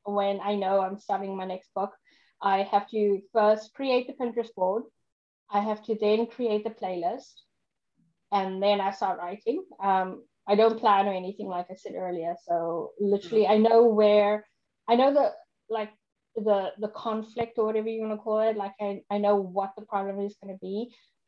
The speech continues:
Speaker 1: but I don't know where they're going. Um, I have tried planning before, and it just went way off, like, course.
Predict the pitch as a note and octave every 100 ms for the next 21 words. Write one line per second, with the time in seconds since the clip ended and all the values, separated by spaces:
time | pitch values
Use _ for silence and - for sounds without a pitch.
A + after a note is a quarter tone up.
0 | - G#3 G#3+ A3 A3 G#3+ A3 G#3 - F#3+
1 | G3 G3 F#3+ D3+ C#3 G#2 G#3 _ _ G#3
2 | F#3+ F#3 F#3+ - _ A3 A#3 A3+ B3 B3
3 | B3 B3 A3 A3 G#3+ G3+ G3+ G3+ G3+ -
4 | G3 G3+ F#3+ F#3+ F#3 - F#3 _ - F#3+
5 | F#3 F3 _ _ F#3 E3+ E3+ F#3 F#3 F#3
6 | F#3 D3 E3 D#3+ _ _ _ _ - _
7 | _ F#3 D#3+ D3+ _ _ - - F#3 F3
8 | -